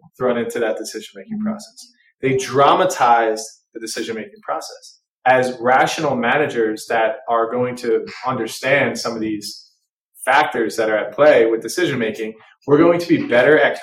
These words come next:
combating some of those things and making wise decisions. So there's different types of decisions, and it's important that we kind of classify them into different types.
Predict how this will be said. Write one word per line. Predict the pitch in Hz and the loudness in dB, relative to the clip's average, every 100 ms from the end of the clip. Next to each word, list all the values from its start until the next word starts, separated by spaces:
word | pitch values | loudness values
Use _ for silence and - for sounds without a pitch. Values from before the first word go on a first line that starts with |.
| - | -6
combating | 113 - - - 104 | -4 -2 -4 -4 -8
some | - 110 | -12 -10
of | 98 | -8
those | 98 - | -10 -12
things | - _ _ _ - | -20 _ _ _ -6
and | 117 | -2
making | 113 117 104 | -2 -4 -4
wise | 104 101 | -2 -2
decisions. | - - - - _ _ | -6 -16 -18 -20 _ _
So | - 156 147 | 0 2 4
there's | 147 147 147 | 4 4 2
different | 175 175 151 - | 2 2 0 -4
types | - 156 143 - - | 0 2 2 -2 -10
of | - | -12
decisions, | 107 - 151 - - _ _ | -8 -4 -4 -4 -16 _ _
and | 117 117 113 107 _ _ | -2 0 -2 -6 _ _
it's | 135 131 | -8 -6
important | 120 - 151 135 | 0 4 4 4
that | 123 117 | 2 0
we | 113 | 0
kind | 120 110 | -2 -4
of | |
classify | - 120 120 117 117 | -2 0 0 -4 -4
them | 110 107 | -2 -4
into | 107 104 | -8 -12
different | 107 - - | -12 -14 -2
types. | 131 113 104 - - | 0 0 -2 -12 -20